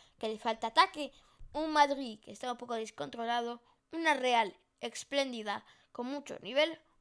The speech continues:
un Barcelona que sabe contrarrestar todo y un Athletic que le falta cañón.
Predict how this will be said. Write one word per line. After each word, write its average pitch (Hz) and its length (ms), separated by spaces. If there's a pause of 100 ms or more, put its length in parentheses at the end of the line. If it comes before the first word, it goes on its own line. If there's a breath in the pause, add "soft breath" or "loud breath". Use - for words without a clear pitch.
(100)
un 294 100
Barcelona 277 560
que 233 120
sabe 262 220
contrarrestar 226 760 (520 soft breath)
todo 311 380 (480 soft breath)
y 240 240
un 285 160
Athletic 294 580 (100)
que 262 140
le 240 140
falta 262 380
cañón. 214 380